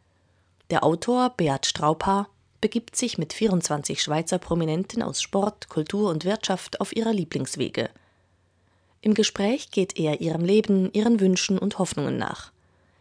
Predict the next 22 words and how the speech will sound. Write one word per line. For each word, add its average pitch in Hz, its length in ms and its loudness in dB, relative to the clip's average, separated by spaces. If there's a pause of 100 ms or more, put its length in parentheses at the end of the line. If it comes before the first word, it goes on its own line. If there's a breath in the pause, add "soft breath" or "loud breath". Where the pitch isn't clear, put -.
Mit - 260 -4
dabei 165 300 2
sind 240 380 0
neben 131 280 -4
Peter 147 300 0
Maurer 185 420 2
Prominente 214 720 2
wie 165 140 0
Altbundesrat 147 800 -2
Adolf 156 420 0
Oggi 208 320 0 (320 loud breath)
oder 247 160 2
Volksmusikstar 156 960 0
Melanie 143 420 -2
Oesch, 202 320 2 (300 loud breath)
Clownin 214 420 6
Gardi 156 400 -2
Hutter 190 340 2 (400 soft breath)
oder 226 200 4
Herzchirurg 160 800 -2
Thierry 143 320 -6
Garel. 160 380 -2